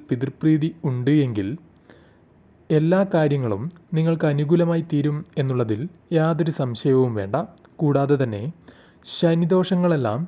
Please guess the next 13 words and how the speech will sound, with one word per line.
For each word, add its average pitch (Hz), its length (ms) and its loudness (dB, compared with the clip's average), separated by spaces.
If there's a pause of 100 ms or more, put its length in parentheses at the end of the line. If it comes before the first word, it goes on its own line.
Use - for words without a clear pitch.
(280)
നിങ്ങളുടെ 180 360 2
ജീവിതത്തിൽ 156 480 0
നിന്നും 151 200 -2 (340)
അകലും 147 340 2 (240)
എന്നുകൂടി 123 380 0 (420)
കാണുവാൻ 135 400 2 (100)
കഴിയുന്നുണ്ട്. 107 460 0 (1700)
ഇതുവരെ 131 360 2
നിങ്ങളുടെ 135 380 0
ജീവിതത്തിൽ 123 420 0 (240)
ഉണ്ടായിരുന്നതായ 120 720 0 (480)
ശനീശ്വരനുമായി 160 1500 -2
ബന്ധപ്പെട്ട 131 400 -2